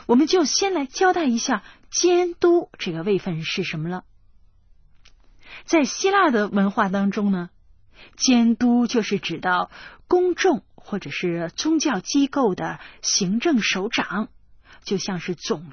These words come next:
督那样。在这段经文当中呢，监督指的就是一个督导地方会众的人，跟这个词相当的名称呢，就是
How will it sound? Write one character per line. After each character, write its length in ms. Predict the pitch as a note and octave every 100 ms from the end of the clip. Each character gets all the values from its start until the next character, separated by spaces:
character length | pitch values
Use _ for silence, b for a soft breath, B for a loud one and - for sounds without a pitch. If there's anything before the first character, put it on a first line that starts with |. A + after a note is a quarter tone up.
| -
督 180 | C#4 C4+
那 140 | B3
样。 180 | F#3+ E3+ - _ _ - - - - B B B
在 260 | - G4+ F4
这 180 | G4
段 220 | F#4 E4 B3+
经 200 | F#4 E4+
文 180 | A3
当 220 | B3 C#4+ C#4+
中 200 | D4 C4+
呢， 200 | G#3+ - _ _ B B
监 360 | - B3 A3+ G#3
督 280 | A3 G#3+ G#3
指 220 | - -
的 120 | E3+ D#3
就 140 | E3
是 200 | D#3+ E3+
一 160 | F3 F3
个 400 | F3 E3+ D#3+ - _ -
督 180 | E4+ E4+
导 320 | G3 - - _ -
地 180 | B3
方 220 | F3 B3+ C4+
会 320 | - D#4+ G3+
众 380 | - G4+ D#4 D#3+
的 60 |
人， 240 | C#3+ D#3+ - _ _ _ - - _ B B B B
跟 140 | - G#4+
这 100 | F#4+
个 80 | C#4+
词 420 | - - G#3 A#3
相 360 | B3+ F#4+ F4+ F4
当 280 | F4+ F4+
的 200 | D#4+ G#3+
名 240 | F3 E3+ A3
称 240 | - C4
呢， 160 | A3+ F#3+
就 160 | F3+
是 260 | E3 F3+